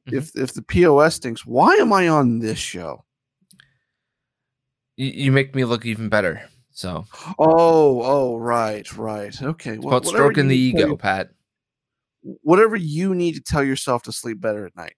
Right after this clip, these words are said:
Speaker 2: Go, go right ahead.
Speaker 1: Thank you, Pat. I appreciate that. <laughs> Now,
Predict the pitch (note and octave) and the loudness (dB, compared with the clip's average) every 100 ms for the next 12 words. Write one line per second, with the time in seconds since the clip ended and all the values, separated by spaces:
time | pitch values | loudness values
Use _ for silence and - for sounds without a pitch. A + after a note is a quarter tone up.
0 | _ D3 D#3 D#3 D3+ C#3+ B2 D#2 - _ | _ 2 2 0 2 2 0 -6 -14 _
1 | _ _ _ _ _ _ _ _ _ - | _ _ _ _ _ _ _ _ _ 0
2 | A#2+ A#2 A2 F#2+ F#2 G#2 G#2 - A2 - | 0 0 -4 -2 -2 -4 -6 -6 -8 -8
3 | F2+ F2 D#2+ - _ _ _ _ - D3+ | -12 -14 -16 -16 _ _ _ _ 0 0
4 | - - - C6 B5+ C6+ B5 B5+ _ _ | 0 -14 -16 -20 -20 -20 -20 -20 _ _
5 | _ - C4 _ _ _ _ _ _ _ | _ -8 -8 _ _ _ _ _ _ _
6 | - _ _ _ _ C3+ - A3+ C3+ A3 | -14 _ _ _ _ 0 4 2 4 2
7 | F3+ E3 - E3 A2 | 2 0 0 0 -2